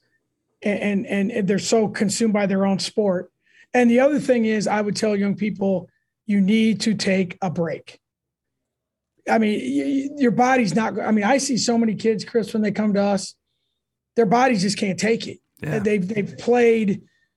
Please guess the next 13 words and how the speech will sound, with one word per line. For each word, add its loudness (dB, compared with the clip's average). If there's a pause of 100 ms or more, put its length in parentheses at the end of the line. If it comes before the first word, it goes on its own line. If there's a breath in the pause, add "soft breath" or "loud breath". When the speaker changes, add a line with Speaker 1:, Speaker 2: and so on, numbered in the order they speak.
(220)
Speaker 1:
I -6
mean, 4
they're 4
playing 2
seventy-five 0
A 0
A 0
U 0
basketball -2
games 0
in 0
a -2
summer. -6